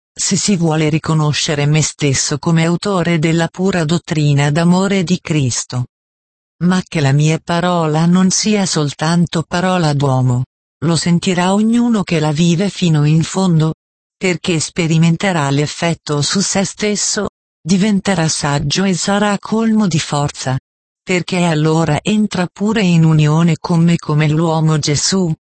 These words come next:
il quale attraverso il suo esemplare cammino di vita riceveva da me in tutta la pienezza luce e forza e che perciò è da considerare come essere divino,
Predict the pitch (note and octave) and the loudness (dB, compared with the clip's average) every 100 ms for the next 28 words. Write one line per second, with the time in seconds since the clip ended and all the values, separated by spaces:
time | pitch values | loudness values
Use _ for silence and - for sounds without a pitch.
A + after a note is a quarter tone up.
0 | _ F3+ F3+ - G3 F3 D#3+ D#3 D3 - | _ -4 -2 -2 -2 0 0 0 -2 -2
1 | D#3 F#3+ G3+ G#3+ - G#3 - F#3+ - - | -2 0 0 -2 -4 -6 0 0 0 -2
2 | E3+ D#3 D3 D#3+ D3+ E3 C#3+ C#3+ D3 - | 0 0 0 0 -2 -2 -2 -2 -4 -2
3 | E3 F3 F3+ F3 D3+ D#3 D3 C#3+ - C#3 | 0 2 2 2 2 0 0 -2 -2 -2
4 | C#3+ - E3+ E3+ D3+ C#3 C3+ D3+ C#3+ C3+ | -2 -2 -2 0 0 0 0 0 2 2
5 | C#3 - F3+ - C#3+ C3+ B2+ E3+ D#3+ C#3+ | 0 0 -4 -2 -2 -2 -2 -2 0 2
6 | C3 - D3+ C#3 C#3+ D3 - D#3+ E3 D#3+ | 0 -2 -2 0 0 0 -2 0 0 0
7 | - C3 - - D3 C3+ C#3+ - F3 - | -2 -2 -4 -4 -4 -2 -2 -2 -2 -2
8 | D3+ - - F#3 E3+ D#3 C#3 - D3+ C3 | -6 -4 -4 0 0 0 -2 -2 -2 0
9 | F3 C#3 F3 E3 D3 D3+ D#3+ - F3 G3+ | -2 0 0 0 0 0 -2 -2 0 0
10 | F3+ F3+ - G3 F3 D#3+ F3+ D#3 D#3 B2+ | 0 0 -2 -2 0 0 0 2 2 2
11 | A#2 | 2